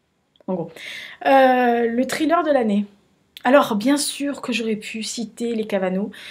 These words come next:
j'aurais pu citer, euh, le dix-sept cent quatre-vingt-treize, puisque c'est un thriller, hein. Euh, mais je me suis pris une claque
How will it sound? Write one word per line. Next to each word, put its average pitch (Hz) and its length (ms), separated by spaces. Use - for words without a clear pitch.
j'aurais 208 200
pu 208 100
citer, 226 600
euh, 196 220
le 190 440
dix-sept 196 340
cent 202 120
quatre-vingt-treize, 196 560
puisque - 240
c'est 175 140
un 156 260
thriller, 180 380
hein. 240 100
Euh, 196 320
mais 220 100
je 233 80
me 285 60
suis 277 140
pris - 140
une 254 160
claque - 500